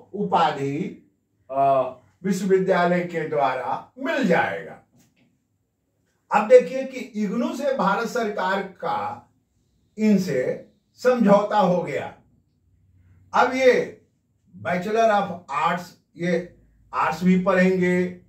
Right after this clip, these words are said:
पर्यटन प्रबंधन पढ़ेंगे, स्किल, विभिन्न तरहों का उद्योग में काम करने में, जो विभिन्न तरह का उद्योग है, जो आज, अ,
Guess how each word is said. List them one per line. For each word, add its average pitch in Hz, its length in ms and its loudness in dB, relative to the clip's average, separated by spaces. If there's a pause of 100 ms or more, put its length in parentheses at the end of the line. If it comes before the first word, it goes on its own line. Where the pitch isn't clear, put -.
(1000)
पर्यटन 240 640 4
प्रबंधन 202 840 -2
पढ़ेंगे, 185 760 0
स्किल, 294 760 0
विभिन्न 247 480 2
तरहों 247 440 0
का 226 140 0
उद्योग 214 560 2
में 220 240 -2
काम 214 400 -2
करने 226 420 -2
में, 196 280 -4
जो 190 140 -2
विभिन्न 185 420 0
तरह 220 220 4
का 208 200 -2
उद्योग 180 760 2 (200)
है, 110 520 -8 (240)
जो 202 160 8
आज, 190 480 2
अ, 208 260 0